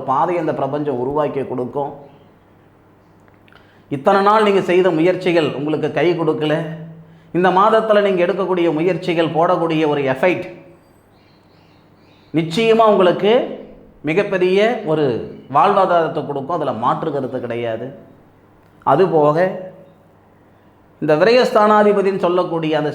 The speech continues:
செவ்வா பத்தாம் தேதி உங்க ராசிக்கு பன்னிரெண்டாவது பாவகத்துல விரயஸ்தானத்துல வராரு. பன்னிரெண்டாவது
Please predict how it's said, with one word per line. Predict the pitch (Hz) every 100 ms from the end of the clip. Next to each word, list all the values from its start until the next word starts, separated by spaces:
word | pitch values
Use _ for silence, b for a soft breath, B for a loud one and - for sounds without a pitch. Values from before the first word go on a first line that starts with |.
| -
செவ்வா | 147 160 160 110 90
பத்தாம் | 143 - 202 180
தேதி | 165 156
உங்க | 143 143
ராசிக்கு | 185 185 160 135
பன்னிரெண்டாவது | 143 190 196 190 175 165 143
பாவகத்துல | 160 160 151 156 131
விரயஸ்தானத்துல | 175 196 - 175 165 - 139 131
வராரு. | 135 127 143 - - b b b b _ _ _
பன்னிரெண்டாவது | 151 220 226 220 214